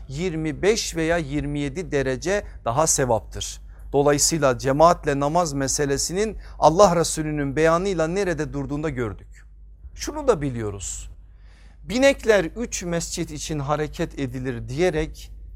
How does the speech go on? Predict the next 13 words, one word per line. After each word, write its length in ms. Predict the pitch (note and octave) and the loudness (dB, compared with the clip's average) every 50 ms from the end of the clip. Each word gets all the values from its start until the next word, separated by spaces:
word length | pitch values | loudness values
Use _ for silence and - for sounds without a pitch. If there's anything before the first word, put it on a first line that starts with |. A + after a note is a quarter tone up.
| - - | -12 -6
ibadet 600 | - F3 E3 D3 F#3+ F#3+ F#3+ F3+ A3+ A3 A3 - | -4 0 6 8 8 8 8 8 4 2 0 -2
maksadıyla 1080 | D3 D3+ D#3+ D#3 - - - - - D#3+ D#3 C#3 F3+ A3 G3+ F3+ D#3+ F#3 A3 A#3 G#3+ - - - - - - - - - | -2 -2 -2 0 -2 -4 -2 0 0 0 0 0 -2 -4 -2 -2 0 2 2 2 2 -2 -6 -14 -16 -16 -16 -16 -6 -2
üç 320 | B3+ C#4 C4 - - - - | 0 0 0 -2 -4 -6 -4
mescidin 680 | D#3+ E3 E3 D#3 - - - D#3+ D3 C#3+ E3 D#3+ D3+ | -2 -2 -2 -2 -4 -4 -6 -6 -4 -4 -4 -2 -4
ziyaret 680 | C#3 B2 B2 C#3 D3 C#3+ C#3 D3 D#3+ E3 D#3 - - - | -4 -6 -2 2 4 6 6 6 4 2 -2 -4 -6 -4
edilmesi 640 | C#3 C3 A#2 C3+ B2+ B2+ B2+ C3 B2 - - C#3+ A#2+ | -4 -2 0 -2 -2 0 -2 -2 -2 -2 -4 -4 -2
gerektiğini 760 | B2 C3+ C#3 D#3+ D#3 - - - F#3 F#3+ G3 G#3 A#3 A#3+ - - - - - - - - - - - | -2 0 0 -2 -4 -6 -8 -6 -6 -4 -2 -2 -2 -4 -6 -10 -16 -20 -20 -20 -20 -20 -20 4 10
ve 80 | - A#3+ | 10 10
oralarda 640 | C4 C#4 D#4 D4+ C#4 C4 B3 A#3+ A#3+ A3+ A3 A3+ A3 | 12 12 10 10 12 12 12 10 8 8 6 8 8
namaz 320 | A3 G#3+ G#3+ A3+ A3+ - | 8 8 6 6 2 2
kılındığı 520 | - - A3 G3+ G#3 G#3 G3+ F#3+ A3 A3+ G3+ | 0 -2 0 2 2 2 2 2 0 0 2
zaman 420 | F#3 G#3 G3+ G#3 A3+ A3+ G#3+ G3+ | 4 4 4 4 4 2 2 4
da 260 | A#3 A#3+ - - - | 6 6 6 4 0